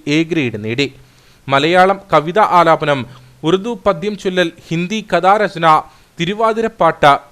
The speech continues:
ഉറുദു സംഘഗാനം എന്നിവയിലായിരുന്നു അവളുടെ മികവ്. ഇതോടൊപ്പം സോഫ്റ്റ്ബോളിൽ സംസ്ഥാന തലത്തിൽ മത്സരിച്ച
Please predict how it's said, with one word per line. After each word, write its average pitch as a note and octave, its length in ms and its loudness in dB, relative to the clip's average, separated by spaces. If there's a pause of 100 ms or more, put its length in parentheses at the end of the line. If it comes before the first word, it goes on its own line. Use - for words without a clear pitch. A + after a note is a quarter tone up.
ഉറുദു F#3+ 380 -4
സംഘഗാനം F#3 840 -2
എന്നിവയിലായിരുന്നു E3 960 -2 (340)
അവളുടെ D3+ 460 0 (100)
മികവ്. A#2 380 -4 (600)
ഇതോടൊപ്പം F3+ 520 0 (200)
സോഫ്റ്റ്ബോളിൽ F#3 720 -2 (140)
സംസ്ഥാന G#3+ 440 -2
തലത്തിൽ F3+ 340 -4
മത്സരിച്ച D#3 520 -4